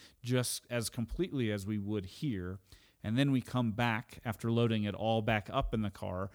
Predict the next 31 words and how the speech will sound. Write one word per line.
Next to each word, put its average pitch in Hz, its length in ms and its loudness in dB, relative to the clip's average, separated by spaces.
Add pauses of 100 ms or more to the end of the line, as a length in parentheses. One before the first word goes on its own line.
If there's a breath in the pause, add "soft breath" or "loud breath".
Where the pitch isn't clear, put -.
(200 loud breath)
We 110 180 0
unload 143 440 6
it 127 140 2
here, 104 420 -2 (200 soft breath)
and 120 200 2
then 135 200 4
we 101 160 2
are 87 100 -2
just 95 640 -4
tired. 104 760 0 (540 soft breath)
And 110 120 2
we 120 120 6
need 127 240 8
another 117 360 4
day 107 300 4
or 104 100 2
two 92 360 -2
to 95 100 -2
rest 92 380 -2
before 95 380 -2
we 87 120 -4
can 95 160 -6
go 90 120 -2
back 90 340 -8
to 90 300 -6 (340 soft breath)
our 90 80 -2
regular 87 640 -4 (440 soft breath)
lives. 90 800 -6
We 110 140 0
don't 107 360 0 (380 soft breath)
know 92 460 0